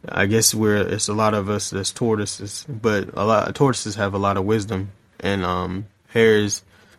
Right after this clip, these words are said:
they, they're moving fast and stuff, and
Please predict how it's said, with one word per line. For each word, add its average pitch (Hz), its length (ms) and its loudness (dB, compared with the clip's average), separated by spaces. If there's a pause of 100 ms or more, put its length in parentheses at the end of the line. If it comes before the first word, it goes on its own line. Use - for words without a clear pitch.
(920)
they, 120 140 0
they're 139 280 2
moving 151 300 2
fast 135 360 2
and 107 60 -8
stuff, - 320 -2
and 101 360 -4